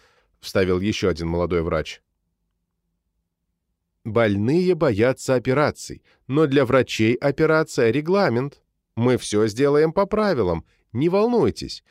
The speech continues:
мы такие штуки проворачиваем каждый день по несколько раз», озвучил, будто зачитывая по памяти текст учебника, практикант.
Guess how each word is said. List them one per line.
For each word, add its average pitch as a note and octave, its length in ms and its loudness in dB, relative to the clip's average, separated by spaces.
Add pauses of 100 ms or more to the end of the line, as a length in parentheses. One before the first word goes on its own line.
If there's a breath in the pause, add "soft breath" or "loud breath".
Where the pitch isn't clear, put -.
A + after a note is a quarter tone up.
(180 soft breath)
мы D3+ 200 2
такие B2+ 400 2
штуки G3 420 -2
проворачиваем G#2 800 0
каждый A#2 480 0
день A2 340 0
по F3+ 120 0
несколько C3 580 0
раз», C#3 380 0 (840)
озвучил, G2+ 540 0
будто G2+ 320 -2
зачитывая F#2+ 580 0
по G2 160 -2
памяти G2 420 0
текст - 340 -4
учебника, G2 520 -4
практикант. - 680 -8